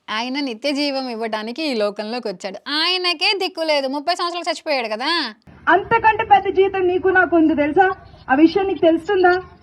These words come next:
Speaker 1: నేను చెప్పిన విషయాలు నీకు తెలుస్తున్నాయా? అసలు ఇప్పుడు నేను ఏం చెప్పాను నీకు అర్థమవుతుందా? బుర్ర ఉంటే, బ్రెయిన్ ఉంటే, నీకు ఐక్యూ లెవెల్స్ పని చేస్తే, ఇప్పుడు నేను చెప్పిన దాని గురించి ఆలోచించు.
Speaker 2: అంతకంటే గొప్ప ఆనందం నీకుంది తెలుసా?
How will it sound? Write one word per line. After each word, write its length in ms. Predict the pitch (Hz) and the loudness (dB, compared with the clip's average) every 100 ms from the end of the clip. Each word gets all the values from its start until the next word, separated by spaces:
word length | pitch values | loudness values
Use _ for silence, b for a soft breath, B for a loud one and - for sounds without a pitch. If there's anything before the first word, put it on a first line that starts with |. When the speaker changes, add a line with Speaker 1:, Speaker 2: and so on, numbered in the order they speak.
| _ _ _ _ _ _ _ _ _ _ _ | _ _ _ _ _ _ _ _ _ _ _
Speaker 1:
నేను 340 | 277 320 330 320 | -2 -2 0 0
చెప్పిన 220 | 302 359 | -2 -4
విషయాలు 300 | 359 370 330 | -2 -2 0
నీకు 180 | 320 285 | -2 -2
తెలుస్తున్నాయా? 640 | 302 320 339 320 302 349 - _ _ - | -2 -4 -4 -2 -2 -4 -10 _ _ -12
అసలు 160 | 262 285 | -8 -6
ఇప్పుడు 200 | 262 294 | -4 -4
నేను 220 | 285 277 | -4 -4
ఏం 280 | 277 294 330 | -4 -4 -4
చెప్పాను 280 | 339 330 320 | -4 -4 -4
నీకు 220 | 285 262 | -4 -4
అర్థమవుతుందా? 760 | - 240 311 302 294 269 269 392 _ 214 | -6 -4 -2 -2 -4 -6 -6 -10 _ -10
బుర్ర 320 | 208 247 262 | -6 -4 -4
ఉంటే, 560 | 269 233 220 233 202 - | -6 -6 -6 -6 -6 -10
బ్రెయిన్ 420 | 190 247 262 262 | -8 -4 -2 -4
ఉంటే, 540 | 226 208 208 220 202 b b b - | -6 -8 -6 -6 -8 b b b -12
నీకు 160 | - | -4
ఐక్యూ 280 | 226 226 262 | -4 -4 -6
లెవెల్స్ 320 | 247 233 233 - | -4 -4 -8 -6
పని 180 | 262 302 | -4 -4
చేస్తే, 840 | 302 240 202 - 226 233 233 175 - _ _ _ _ _ - | -4 -6 -8 -10 -6 -4 -4 -8 -16 _ _ _ _ _ -12
ఇప్పుడు 280 | 269 - 330 | -8 -4 -2
నేను 160 | 320 302 | -2 -4
చెప్పిన 220 | 330 427 | -6 -4
దాని 180 | 403 349 | -4 -4
గురించి 320 | 349 403 392 | -6 -6 -4
ఆలోచించు. 680 | 277 311 370 302 240 - - _ _ _ _ _ _ _ _ | -4 -4 -6 -8 -10 -12 -20 _ _ _ _ _ _ _ _
Speaker 2:
అంతకంటే 560 | 294 330 427 427 403 427 359 | -4 -2 2 4 4 4 4
గొప్ప 200 | 370 403 | 4 4
ఆనందం 480 | 359 370 392 381 381 | 4 2 2 0 2
నీకుంది 340 | 370 339 349 | 4 4 4
తెలుసా? 480 | 311 311 349 359 | 2 2 4 2